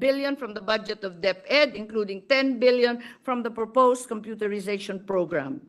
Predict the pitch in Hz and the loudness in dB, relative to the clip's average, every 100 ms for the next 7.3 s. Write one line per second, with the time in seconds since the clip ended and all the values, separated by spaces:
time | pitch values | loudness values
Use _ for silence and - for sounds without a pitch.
0 | - - - - 294 294 339 339 339 339 | -18 -18 -16 4 8 10 10 6 2 2
1 | 330 311 330 320 311 302 302 302 311 311 | 2 2 2 0 0 0 -2 0 0 0
2 | 269 269 285 262 254 254 262 240 262 254 | -2 -2 -6 -4 -4 0 0 0 -4 -6
3 | 214 240 233 _ 214 233 226 220 - - | -4 -6 -8 _ 2 4 4 2 -8 -20
4 | - 277 285 302 277 285 294 285 311 302 | -2 0 4 4 4 0 0 2 2 2
5 | 262 262 233 254 214 269 269 269 233 240 | 0 -2 0 0 0 -2 -2 -2 -4 -4
6 | 240 233 240 226 226 214 208 196 180 - | -8 -8 -6 -4 -2 -2 -2 -2 -2 0
7 | 196 185 | 0 0